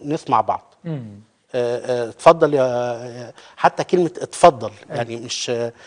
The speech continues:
Speaker 1: "اتكلم، طب نبتدي"، لا، كلمة "اتفضل".
Speaker 2: مم.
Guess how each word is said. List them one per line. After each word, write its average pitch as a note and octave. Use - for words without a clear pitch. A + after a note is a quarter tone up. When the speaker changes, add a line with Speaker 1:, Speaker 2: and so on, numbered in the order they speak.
Speaker 1:
"اتكلم، D3
طب A#2+
نبتدي"، D3
لا، C#3
كلمة D3
"اتفضل". A2
Speaker 2:
مم. C#3+